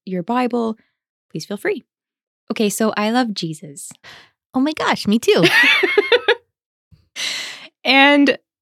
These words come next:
Speaker 1: I don't mean for that to sound flippant. I think that the fact that this chapter is entitled, "The Holy Spirit Brings Us to Jesus," really epitomizes,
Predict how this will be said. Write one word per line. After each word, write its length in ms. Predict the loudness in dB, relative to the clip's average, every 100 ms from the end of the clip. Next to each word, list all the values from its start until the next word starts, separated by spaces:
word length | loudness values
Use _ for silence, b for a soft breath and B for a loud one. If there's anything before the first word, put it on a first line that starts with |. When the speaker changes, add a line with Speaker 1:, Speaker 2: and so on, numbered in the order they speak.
| _ _ _ 0
Speaker 1:
I 100 | 4
don't 200 | 4 4
mean 200 | 2 4
for 120 | 2
that 160 | 2
to 100 | 0
sound 320 | -2 0 0 -2
flippant. 560 | -4 -4 0 -2 -2 -2
I 120 | -2
think 340 | 2 2 2 0
that 260 | -2 -2 -4 _ _ _ _ -2
the 140 | 0
fact 320 | 2 -2 0
that 200 | -2 -2
this 280 | -2 -4 -6 -10
chapter 420 | -6 -6 -4 -2
is 100 | -2
entitled, 420 | -4 -4 -6 -6
"The 100 | -6
Holy 240 | -6 -4 -4
Spirit 380 | -4 -6 -6
Brings 220 | -4 -4 -4
Us 140 | -6
to 120 | -6
Jesus," 400 | -6 -4 -4 -6
really 220 | -4 -2 -2
epitomizes, 920 | -4 -6 -4 -2 -4 -4 -4 -4